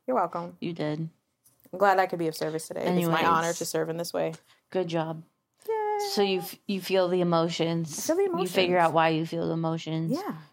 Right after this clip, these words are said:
Speaker 2: You allow yourself to feel the emotions, and then you move on from the em-, emotions.
Speaker 1: Then I move on.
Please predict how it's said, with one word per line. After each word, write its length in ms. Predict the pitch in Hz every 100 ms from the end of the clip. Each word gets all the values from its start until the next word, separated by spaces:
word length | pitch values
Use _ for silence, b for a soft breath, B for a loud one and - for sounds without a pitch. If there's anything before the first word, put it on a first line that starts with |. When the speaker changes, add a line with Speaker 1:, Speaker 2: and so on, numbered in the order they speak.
| _
Speaker 2:
You 260 | - 165 165
allow 300 | 160 165 170
yourself 440 | 170 175 170 170
to 80 | 165
feel 240 | 165 170 160
the 100 | 160
emotions, 680 | 160 156 156 - 165 165 -
and 140 | - 160
then 100 | 160
you 120 | 160
move 240 | 160 151
on 220 | - 95 -
from 220 | - -
the 60 | -
em-, 200 | - -
emotions. 160 | 185 180
Speaker 1:
Then 100 | 254
I 60 |
move 320 | 302 330 339 359
on. 240 | 160 151